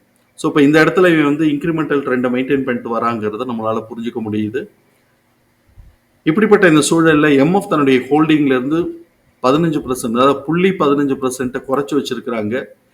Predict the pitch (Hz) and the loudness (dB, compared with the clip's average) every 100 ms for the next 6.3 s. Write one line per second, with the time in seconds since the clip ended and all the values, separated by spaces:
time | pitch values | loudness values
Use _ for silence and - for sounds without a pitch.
0 | _ - 135 165 190 180 165 - 175 190 | _ -2 0 2 2 2 0 0 -6 -6
1 | - _ _ _ - - 143 180 175 156 | -14 _ _ _ -4 4 4 4 0 2
2 | 131 127 123 - 131 143 - 127 123 123 | 2 2 -2 -6 -2 -2 0 -2 0 0
3 | 127 139 165 165 - 131 113 113 117 113 | 0 -2 -4 -6 -2 -2 -2 -8 -8 -6
4 | 107 117 143 - _ _ - 131 185 170 | -4 -4 -4 -10 _ _ -2 0 2 2
5 | 165 165 147 143 156 151 127 117 123 - | 2 0 0 0 -2 0 0 0 -2 -6
6 | 117 110 | -8 -8